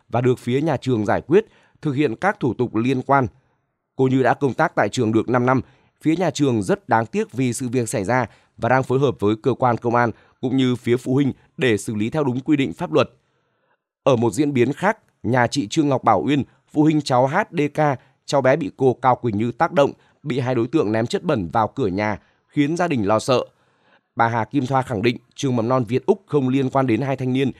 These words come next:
đến nhà của cháu K yêu cầu gia đình rút đơn và vụ việc ném chất bẩn vào nhà cháu K. Nhà trường cũng đã chủ động thông tin đến cơ quan công an khi biết sự việc.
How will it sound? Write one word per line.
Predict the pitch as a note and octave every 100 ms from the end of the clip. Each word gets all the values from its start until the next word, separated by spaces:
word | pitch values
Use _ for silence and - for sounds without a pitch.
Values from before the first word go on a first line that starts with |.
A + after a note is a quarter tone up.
| _
đến | - A2+ E3
nhà | D3 A#2 C#3+
của | C3 F#2+
cháu | A#2+ A2
K | D3 D3 B2 _ -
yêu | C#3 C#3 C3
cầu | B2 A2 G#2+
gia | A#2+
đình | G#2+
rút | A2 D3
đơn | D3 A#2 _ -
và | F#2+ B2
vụ | B2+ A#2+
việc | B2+ A2+
ném | B2 C3+
chất | A3
bẩn | F3 C3+ - _
vào | F2+ A2+ A2
nhà | G#2 A2 G#2
cháu | - A2+
K. | D#3 C#3 - _ _ _ _ -
Nhà | C3+ D3
trường | C3+ D3+ C3+
cũng | - E3 E3+
đã | E3+ G#3
chủ | C#3
động | A#2 G#2
thông | C3 A2+
tin | C3
đến | A2 G#2+
cơ | - B2
quan | B2+ A#2
công | B2+ A#2+
an | A2+
khi | F#2+ B2+
biết | A#2+ E3+
sự | A2
việc. | G2 A2+